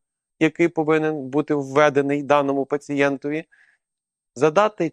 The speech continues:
час, за який цей об'єм повинен бути введений, та регулювати швидкість і контрольовано проводити інфузійну терапію. Отже, розібравшися з інфузоматом, давайте тепер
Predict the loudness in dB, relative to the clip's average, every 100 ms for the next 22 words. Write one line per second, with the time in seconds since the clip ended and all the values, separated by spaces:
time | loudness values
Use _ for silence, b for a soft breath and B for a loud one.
0 | _ 0 2 2 -2 -8 -2 0 -2 -4
1 | -6 -2 -2 -2 -6 -4 0 0 -2 _
2 | _ -4 0 0 0 -2 -4 -2 2 2
3 | 0 -6 -8 _ -2 -2 -4 -2 0 -2
4 | -2 -2 -4 -10 -4 -4 -4 -6 -6 _
5 | b b -8 -4 -4 -2 -2 0 0 -2
6 | -6 -6 -2 -2 -2 -6 -12 -14 -12 -12
7 | -10 -12 -12 _ _ -8 -6 -6 -10 _
8 | _ _ _ _ _ _ _ _ -2 0
9 | -2 -8 _ -6 -2 0 0 -2 -2 -8
10 | -4 -2 -2 -6 -4 -4 -4 -10 -8 -6
11 | -6 -6 -6 -6 -2 -2 -2 -4 -8 -2
12 | -2